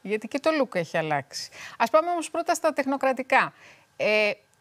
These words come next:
εμφανίστηκε να είναι ένας τεχνοκράτης πρωθυπουργός. Είχε πει ότι θα έχει μικρό κυβερνητικό σχήμα, τελικά δεν ήταν μικρό. Μοίρασε φακέλους. Ε, κατηγορήθηκε ότι είναι λίγο συγκεντρωτικό αυτό που κάνει.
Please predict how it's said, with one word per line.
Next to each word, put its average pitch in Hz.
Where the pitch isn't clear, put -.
εμφανίστηκε 240
να 311
είναι 339
ένας 359
τεχνοκράτης 320
πρωθυπουργός. 156
Είχε 294
πει 285
ότι 294
θα -
έχει 277
μικρό 269
κυβερνητικό 202
σχήμα, 170
τελικά 208
δεν 233
ήταν 190
μικρό. 165
Μοίρασε 285
φακέλους. 185
Ε, 220
κατηγορήθηκε 277
ότι 277
είναι 294
λίγο 294
συγκεντρωτικό 262
αυτό 190
που 160
κάνει. 156